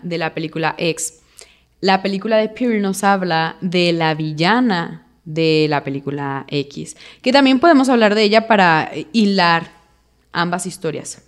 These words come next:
pero será para el próximo capítulo. Este, les voy a leer como la sinopsis de la película y dice así. En una remota granja de su familia,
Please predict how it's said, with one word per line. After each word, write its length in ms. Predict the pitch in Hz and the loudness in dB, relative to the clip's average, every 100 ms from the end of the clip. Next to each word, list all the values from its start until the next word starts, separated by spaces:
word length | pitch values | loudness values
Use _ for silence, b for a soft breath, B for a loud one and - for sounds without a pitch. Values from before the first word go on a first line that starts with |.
| - | -6
pero 160 | 175 160 | -4 -2
será 240 | 170 151 | -2 -4
para 120 | 160 | -4
el 60 | 165 | -6
próximo 380 | - - 180 180 | -10 -8 -8 -8
capítulo. 500 | 180 - - - - _ _ _ _ _ _ _ _ - | -12 -18 -20 -20 -20 _ _ _ _ _ _ _ _ -8
Este, 640 | 190 190 190 - 208 202 208 | -2 -2 -2 -4 0 2 2
les 160 | 208 | 0
voy 80 | 220 | 2
a 60 | 254 | 2
leer 340 | 233 202 202 | 2 0 -2
como 260 | 233 220 196 | -2 0 0
la 140 | 175 | -2
sinopsis 460 | - 175 170 - 175 | -4 -8 -8 -8 -6
de 80 | |
la 120 | 165 160 | -6 -6
película 520 | 156 156 220 254 - B B B B B B | -6 -4 0 0 -2 B B B B B B
y 120 | 196 | -2
dice 260 | 185 180 190 | -2 0 -2
así. 300 | 190 - - _ _ _ _ b b b - | -4 -10 -14 _ _ _ _ b b b 0
En 180 | 254 | 2
una 240 | 285 330 392 415 415 | 4 6 4 4 0
remota 640 | 214 202 190 180 180 233 | 0 4 4 4 2 2
granja 640 | 233 214 190 190 - 220 247 | 2 4 2 0 -2 -2 -2
de 140 | 185 | -4
su 180 | 170 160 | -4 -8
familia, 720 | 151 160 175 220 190 156 190 | -4 -2 0 0 -2 -4 -6